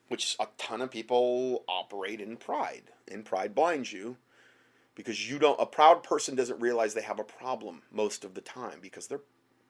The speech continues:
pride has blinded them. Therefore, they do not see, and they, and they cannot be reached. Whereas somebody that's, like, a robber or a murderer typically will know they're a robber or a murderer. Somebody that's su-, super prideful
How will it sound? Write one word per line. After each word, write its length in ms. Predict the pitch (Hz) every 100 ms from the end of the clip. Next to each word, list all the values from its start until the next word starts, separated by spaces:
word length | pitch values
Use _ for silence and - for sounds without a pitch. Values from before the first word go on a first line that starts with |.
| -
pride 340 | - 107 104
has 100 | 117
blinded 680 | 113 117 131 196 240 95 87
them. 160 | 82 76 _ _ _ _ _ _ _ _ -
Therefore, 260 | 92 -
they 120 | 101 101
do 120 | 117
not 240 | 131 131
see, 380 | - 240 220 - _ _ _ _ _ -
and 160 | 95
they, 160 | 95 98 107
and 160 | 110
they 60 | 107
cannot 340 | 104 123 117
be 120 | 139 127
reached. 560 | 143 226 - - - - _ _ _ _ _ _ _ _ _ _ _ _
Whereas 320 | 110 117 113
somebody 280 | 156 143 139
that's, 300 | 123 113 -
like, 180 | 117 104
a 40 |
robber 460 | 95 104 110 110 120
or 180 | 107
a 40 | 98
murderer 580 | 101 131 156 117 107 107
typically 460 | - 131 131 123 110
will 160 | 107
know 280 | 107 127 139
they're 100 | 117
a 100 | 101
robber 360 | 98 98 98 95
or 120 | 90
a 40 |
murderer. 420 | 98 127 117 82
Somebody 300 | 90 139 147
that's 200 | 110 98
su-, 260 | - - 139 -
super 380 | - 139 117
prideful 640 | 101 - 113 - - 104 101